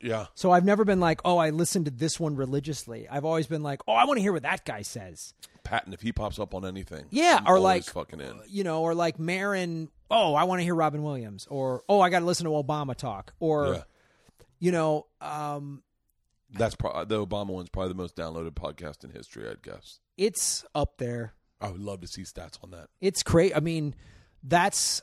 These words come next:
Speaker 2: um, and since you missed the, I mean, that's in the movie too, is we have the audio from that, and we got photos from the White House of, of Obama and Marin in his garage.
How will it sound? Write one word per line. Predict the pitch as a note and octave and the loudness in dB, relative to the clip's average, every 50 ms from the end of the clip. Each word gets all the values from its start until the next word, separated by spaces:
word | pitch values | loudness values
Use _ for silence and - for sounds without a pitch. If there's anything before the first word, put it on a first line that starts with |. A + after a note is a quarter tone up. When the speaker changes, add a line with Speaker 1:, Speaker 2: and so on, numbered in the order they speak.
| _ | _
Speaker 2:
um, | - D#3 D#3 D3+ D3 C#3+ C#3 C3+ C3 C3 _ _ _ _ _ _ _ _ - | -2 0 2 2 2 2 0 -2 -6 -10 _ _ _ _ _ _ _ _ -12
and | C#3 C3 B2+ B2 | -12 -12 -10 -8
since | - - D#3+ C#3+ - | -6 -4 -4 -4 -2
you | D#3 | -2
missed | D3 D3 C#3 - | -2 -2 -2 -4
the, | - B2+ - _ - - | -6 -8 -10 _ -14 -8
I | |
mean, | C3+ C3+ C#3 C#3 | -6 -4 -2 -2
that's | D3+ D#3+ D#3 - E3 | -2 -2 -2 -2 -4
in | D3+ | -4
the | D3 C3+ - - | -4 -4 -4 -2
movie | D3 C#3 C#3 B2 B2 A2+ | 0 0 0 0 0 0
too, | - D#3 C#3+ B2+ | 0 2 2 2
is | A2+ G#2+ | 2 0
we | A#2 B2 | 0 0
have | A#2 A2 A#2+ C3+ D3 D3 C#3 C#3+ B2+ G#2+ - - - | 0 0 0 2 4 4 4 4 2 0 -6 -10 -10
the | - - | -6 -2
audio | - B2+ B2 C3+ C#3+ C#3+ C#3+ | 0 2 2 2 2 2 0
from | - - D3 C3 | 0 0 -2 -2
that, | C3+ C#3 C#3 C#3 C#3 - | -2 -2 -2 -4 -4 -6
and | B2+ A2+ | -6 -6
we | A#2 | -6
got | A2+ B2 A#2+ - - | -6 -6 -8 -8 -8
photos | - - C#3+ C3+ C#3 C#3 B2+ | -2 0 0 2 2 0 0
from | - C#3 C3 | -2 -4 -6
the | B2 A#2 | -4 -2
White | A2 A2+ A#2+ C3 | -2 -2 -2 -2
House | B2+ C3 C3+ C#3 C#3 - - | -2 -2 -2 -2 -2 -2 -4
of, | B2 A2 A2 - _ - | -6 -6 -10 -14 _ -10
of | B2 A#2+ A2 | -8 -6 -4
Obama | A#2+ A2+ G#2 A#2 A2+ A#2 A#2+ A#2 A#2+ | -4 -4 -4 -4 -6 -6 -6 -8 -8
and | A#2+ A2+ | -8 -6
Marin | A2 A2 A2+ A#2 A#2+ B2 B2 | -6 -6 -6 -6 -6 -8 -8
in | A#2+ A#2 | -8 -8
his | A2+ G#2+ - | -8 -8 -8
garage. | - A2 G#2 G#2 G2+ G2 G#2 A2 B2 C#3+ D3 - | -6 -6 -4 -4 -4 -4 -4 -2 -2 -4 -4 -6